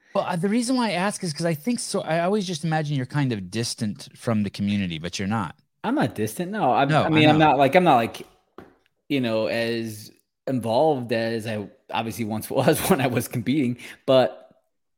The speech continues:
Speaker 2: uh, really? I don't know about that.
Speaker 1: Yeah, just put a, uh, he does his hair the same way. He's all clean
Speaker 2: <laughs>
Speaker 1: cut. He's, you know what I mean? He's just,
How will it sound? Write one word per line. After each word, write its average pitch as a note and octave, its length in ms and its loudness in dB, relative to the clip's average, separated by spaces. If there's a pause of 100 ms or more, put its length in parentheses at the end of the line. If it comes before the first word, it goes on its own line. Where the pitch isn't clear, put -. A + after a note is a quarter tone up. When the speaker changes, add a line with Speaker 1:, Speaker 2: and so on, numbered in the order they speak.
(1600)
Speaker 2:
uh, A2 40 -12 (500)
really? B2+ 520 -10
I G#2+ 120 -16
don't - 140 -16
know D2+ 60 -18
about - 200 -18
that. E2+ 320 -16 (380)
Speaker 1:
Yeah, F3+ 80 2
just A#2+ 240 -4
put D#3 160 0
a, D3 220 2
uh, C#3+ 100 2
he C3 140 -2
does D3 180 -2
his C3+ 140 -8
hair C3 240 0
the B2+ 100 -6
same B2 320 -4
way. A#2 440 0
He's A2 200 4
all G#2+ 140 0
clean B2 260 4
Speaker 2:
<laughs> A2 160 4
Speaker 1:
cut. G#2+ 480 0
He's, G#2 180 -8
you G#2+ 140 -6
know A2 100 -2
what G#2+ 120 -4
I - 20 -6
mean? G#2+ 240 -4
He's G#2+ 160 -6
just, A#2 220 -10